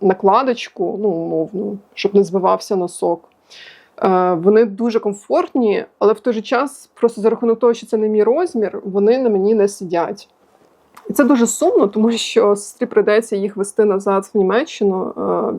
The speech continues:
повертати в магазин. Я сподіваюся, в неї вдасться це зробити. Було б дуже шкода, <laughs> якщо це не так, не, не буде. Е, тому ось,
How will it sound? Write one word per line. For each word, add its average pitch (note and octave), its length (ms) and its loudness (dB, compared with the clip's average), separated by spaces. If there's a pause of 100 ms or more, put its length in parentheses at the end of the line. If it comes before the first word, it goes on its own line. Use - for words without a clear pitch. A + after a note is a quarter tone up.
повертати F#3 480 0
в - 20 0
магазин. G3 520 2
Я G#3 60 2
сподіваюся, F#3 640 -2
в - 20 2
неї F3+ 240 0 (100)
вдасться F3 540 0
це G3 140 -2
зробити. G3 580 0 (840)
Було G3+ 220 6
б F3+ 80 -2
дуже F#3+ 640 2 (480)
шкода, F#3 500 -2 (120)
<laughs> - 120 -20 (180)
якщо G3+ 340 0
це G#3 120 -2
не F#3+ 100 2
так, F3+ 260 -2
не, F3+ 300 0
не G3 140 4
буде. E3+ 340 -4 (640)
Е, F#3+ 180 2
тому A#3+ 560 2
ось, A3+ 460 0